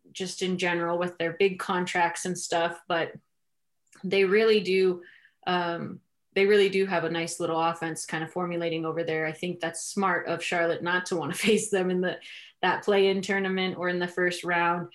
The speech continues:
Yeah, Charlotte's looking like they're gonna match up against Boston in that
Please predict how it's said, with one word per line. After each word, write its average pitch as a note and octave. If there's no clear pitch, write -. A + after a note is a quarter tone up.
Yeah, A3+
Charlotte's A3
looking G#3+
like G#3
they're G3+
gonna G#3
match G3+
up G#3
against G3+
Boston A3
in G#3+
that G3+